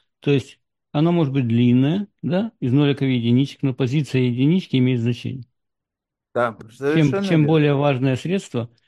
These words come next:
Speaker 1: тем, тем важнее.
Speaker 2: Да, да, да, тем единичка ближе к левому краю.
Speaker 1: Мы не-, мы нечто похожее использовали много лет назад,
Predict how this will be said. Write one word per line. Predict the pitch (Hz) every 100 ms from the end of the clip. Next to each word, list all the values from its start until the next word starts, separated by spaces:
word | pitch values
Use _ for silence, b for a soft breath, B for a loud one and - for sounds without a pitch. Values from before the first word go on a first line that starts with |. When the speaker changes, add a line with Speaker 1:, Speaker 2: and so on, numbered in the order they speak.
| _ _
Speaker 1:
тем, | - 139 127 127 117 120 196 185
тем | 123 139
важнее. | 120 113 123 156 160 156 _ _ _ _ _ _ _ _ _ _
Speaker 2:
Да, | 175 226
да, | 180 139
да, | 127 127
тем | 139 160 165 156 139
единичка | 143 151 175 175 202 233 226 175
ближе | 156 151 160 156
к | 143
левому | 139 139 143 139 135
краю. | 110 92 87 82 87 _ _ -
Speaker 1:
Мы | 151
не-, | 165 156 160 165 143
мы | 147 156
нечто | 156 139 -
похожее | 143 135 160 143 139
использовали | - 151 127 139 127
много | 127 131 123
лет | 127 123
назад, | 135 156 175